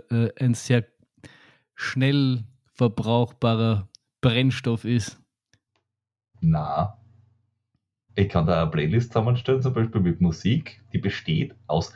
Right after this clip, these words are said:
Speaker 2: Grand, Wut und Aggression, läuft stundenlang und bringt mich über so ziemlich jeden Berg. <laughs>
Speaker 1: Wir haben auf der Feitsche erlebt, wie das ist, wenn du keine Grand- und Wut, äh, Liste bei dir hast.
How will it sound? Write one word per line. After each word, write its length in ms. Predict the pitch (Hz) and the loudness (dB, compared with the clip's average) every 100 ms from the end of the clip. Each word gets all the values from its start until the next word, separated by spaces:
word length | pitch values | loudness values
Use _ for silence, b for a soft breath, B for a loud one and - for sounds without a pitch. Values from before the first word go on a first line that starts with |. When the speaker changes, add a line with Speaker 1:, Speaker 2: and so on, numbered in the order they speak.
| B | B
Speaker 2:
Grand, 500 | - 90 85 160 - b b _ | -8 -2 2 2 0 b b _
Wut 340 | 101 139 160 - - | 0 0 0 -6 -6
und 180 | 120 - | -6 -6
Aggression, 760 | - - 110 - 90 82 151 B B _ - | -8 0 0 0 -2 2 2 B B _ -2
läuft 300 | 87 101 - _ | 0 0 -4 _
stundenlang 1040 | - - 170 190 127 85 78 71 143 233 B B 113 | -8 -2 2 2 2 0 0 0 0 -2 B B -8
und 200 | - 107 - - - | 0 0 0 -18 -12
bringt 420 | 117 127 156 - | -2 0 0 0
mich 160 | 131 | -4
über 160 | 123 123 | 0 0
so 140 | 120 | 0
ziemlich 380 | 117 - 139 123 | -4 -4 -4 -6
jeden 340 | 147 165 165 - | -2 0 0 -2
Berg. 300 | 62 55 - - B B B B 784 - - _ _ _ _ _ | -4 -2 -2 -2 B B B B -10 -10 -10 _ _ _ _ _
<laughs> 80 | - 160 - 156 - 143 - - - B | -4 0 0 0 0 -2 -6 -12 -16 B
Speaker 1:
Wir 140 | 131 120 | 0 2
haben 140 | 127 | 4
auf 100 | 123 | 2
der 100 | 123 | -2
Feitsche 340 | - 113 117 117 | -2 -2 2 2
erlebt, 240 | 113 107 | 2 0
wie 60 | 117 | 0
das 180 | 113 | 2
ist, 180 | 120 110 | 0 2
wenn 120 | 113 | 2
du 80 | 107 | 0
keine 280 | - 113 113 | 0 0 0
Grand- 340 | - 113 110 | 0 0 2
und 180 | 107 101 | 0 0
Wut, 140 | 120 120 _ - | 0 0 _ -8
äh, 340 | 120 123 113 - - | -4 -2 -4 -10 -8
Liste 400 | 127 127 110 113 | 0 0 2 0
bei 200 | 107 110 | 0 0
dir 120 | 117 | 2
hast. 180 | 127 | 0